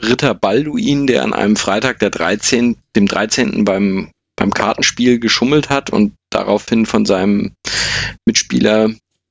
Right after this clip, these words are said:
ähm, verwünscht wurde. Und weil's eben Freitag der dreizehnte Mitternacht war, ist aus ihm eben ein, ein Geist geworden. Und ja,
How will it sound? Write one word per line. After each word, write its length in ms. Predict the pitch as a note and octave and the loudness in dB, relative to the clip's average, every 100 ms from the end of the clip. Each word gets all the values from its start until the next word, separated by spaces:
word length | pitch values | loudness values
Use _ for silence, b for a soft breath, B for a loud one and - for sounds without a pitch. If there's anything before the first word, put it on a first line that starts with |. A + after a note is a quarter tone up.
| _ _ - - | _ _ -20 -4
ähm, 720 | G#2+ G2+ G2+ G2+ G2+ G2 F#2+ - _ _ | 0 2 2 2 2 0 -2 -8 _ _
verwünscht 560 | - G#2 G2+ D3 - - | -2 0 2 2 0 2
wurde. 320 | C3+ C3+ C3 | 2 4 2
Und 360 | C#2+ G#2 - - _ | -2 -4 -6 -10 _
weil's 260 | - G2+ - | -2 -2 0
eben 500 | - G#2 G#2 G2+ - - | 0 2 2 0 -4 -8
Freitag 360 | - G2+ A2+ | -4 -2 -2
der 100 | - | -2
dreizehnte 540 | F#2 F2+ G#2+ - A2 F#2+ | -2 -2 0 0 0 2
Mitternacht 460 | G#2+ B2 A2 G#2+ - | 2 2 0 -2 -2
war, 300 | D#2+ F2+ - B B B B B | 0 0 -2 B B B B B
ist 100 | - | -2
aus 160 | G#1+ - | 0 2
ihm 180 | - G1+ | 2 2
eben 240 | G1+ - | 2 0
ein, 400 | G1+ F2 G#2 F#2+ _ - | 0 -2 -2 -4 _ -6
ein 100 | F2 | -4
Geist 380 | - D#2 E2+ - | -2 -2 -2 -2
geworden. 540 | E2+ E2 E2 E2 E2 - - | 0 2 0 -2 -6 -12 -4
Und 340 | F#2+ F#2 F#2 B B B B B - | 0 2 0 B B B B B -2
ja, 200 | G2 | -2